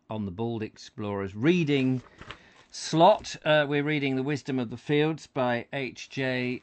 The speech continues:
Massingham, and it's nice to be back in the studio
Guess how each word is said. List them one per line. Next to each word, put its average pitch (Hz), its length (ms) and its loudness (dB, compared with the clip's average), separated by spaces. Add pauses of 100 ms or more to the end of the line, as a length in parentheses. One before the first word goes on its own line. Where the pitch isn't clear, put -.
Massingham, 117 760 -4 (120)
and 113 440 -4
it's 113 260 -14
nice 123 280 -4
to 120 100 -12
be 113 400 -4 (500)
back 220 260 4
in 214 120 2
the 196 80 -2
studio 160 640 4